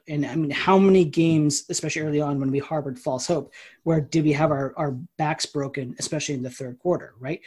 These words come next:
'Cause we just can't get stops. I mean, it could be third and forty-three for all it matters, and they're still gonna be able to get off the field because, I mean, we still wouldn't be able to get off the field 'cause, you know, Greg Minuski. And I know the defense has played slightly better since the change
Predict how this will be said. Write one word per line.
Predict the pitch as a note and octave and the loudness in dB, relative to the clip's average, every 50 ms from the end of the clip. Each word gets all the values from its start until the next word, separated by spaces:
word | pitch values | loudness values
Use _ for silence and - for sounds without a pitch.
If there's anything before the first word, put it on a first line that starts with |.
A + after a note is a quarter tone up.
| - - _ - | -20 -20 _ -6
'Cause | D#3 C#3+ | -4 -2
we | D#3+ C#3+ | -2 -2
just | C#3+ - - C#3+ - - - | -2 -2 -4 -2 -4 -4 -4
can't | D#3 C3+ B2 | -6 -6 -6
get | B2+ A#2+ A2 | -6 -6 -6
stops. | - - F#3+ B2+ - D3 | -2 -2 -2 -4 -4 -6
I | C3 | -6
mean, | C3 C3 | -6 -6
it | C3 | -6
could | - C#3+ | -4 -4
be | C#3+ | -4
third | C#3 - - - F3 D#3+ C#3+ C3+ | -4 -4 -6 -4 -2 -2 0 -2
and | D3+ - | -4 -4
forty-three | - - E3 D#3+ D3 C3+ C3 B2+ - - D#3+ F3+ F#3 E3 | -4 -4 -4 -2 -2 -4 -4 -8 -6 -4 0 0 0 0
for | - - C#3 | -2 -6 -8
all | C3+ B2 B2+ C#3 | -6 -6 -6 -8
it | A#2+ | -6
matters, | A#2+ C3 B2 A#2 A#2 A#2 B2 - | -8 -8 -10 -10 -12 -12 -14 -12
and | - C#3+ B2+ | -10 -8 -6
they're | C3+ B2+ | -6 -6
still | A#2+ - - C3+ A#2+ B2 | -8 -10 -10 -10 -10 -10
gonna | A#2 A#2 A#2+ | -12 -12 -14
be | A#2 A#2 | -14 -16
able | A2+ A2+ A2+ | -18 -18 -18
to | A2+ | -18
get | - B2+ A#2 | -18 -18 -20
off | A2 - | -20 -20
the | _ _ | _ _
field | - E3 D#3 A#2 A2+ | -6 -6 -6 -6 -8
because, | A#2+ B2 B2+ B2+ A#2+ - _ - - - - _ _ _ _ - | -10 -10 -8 -8 -10 -10 _ -20 -20 -20 -20 _ _ _ _ 0
I | G3+ | 2
mean, | F3 D#3+ | 2 2
we | D3+ D3+ | 2 0
still | - - E3 C#3+ | 0 0 0 0
wouldn't | D3 C3 C3 | 0 0 0
be | C3+ | -2
able | C3 B2 A#2+ | -2 -4 -6
to | A#2 | -8
get | C3+ A#2 | -8 -10
off | A2 - | -12 -12
the | - - | -14 -10
field | - E3 C3+ A#2+ | -8 -6 -6 -6
'cause, | - A2 - - - D3+ D3+ _ _ | -8 -10 -12 -12 -12 -14 -20 _ _
you | - C#3 | -18 -18
know, | C3 C3 C#3 _ _ _ - | -18 -18 -20 _ _ _ -20
Greg | - - _ - | -20 -18 _ -6
Minuski. | C#3+ E3+ E3 - - - - _ - - - - - _ - F3+ | -4 -4 -4 -4 -6 -12 -20 _ -20 -20 -20 -20 -20 _ -6 -4
And | D#3+ D#3 C#3+ C3 B2 - - - _ - - - | -2 -2 -2 -2 -6 -10 -14 -20 _ -12 -2 4
I | G3 | 6
know | F#3+ G3 | 8 8
the | F#3+ F3 | 8 8
defense | C#3+ F3 F3+ F3 G3 F3 D#3 | 6 4 4 4 4 2 0
has | D#3 - | 0 -4
played | - D3+ C#3 B2 | -4 -4 -4 -2
slightly | - - - - - D3+ D3+ - - G3+ F#3 | 0 -2 -2 -2 -2 -2 -4 -2 2 0 0
better | D#3+ D#3 E3 E3 E3 F3 F3 F3 | 2 4 4 4 6 6 6 6
since | D#3+ - - D#3+ D#3 D3 - | 4 2 0 0 0 -2 -4
the | - C#3+ | -6 -6
change | - - F3+ E3+ E3 E3+ E3+ D#3+ - - | -4 -2 0 0 2 2 0 0 0 -4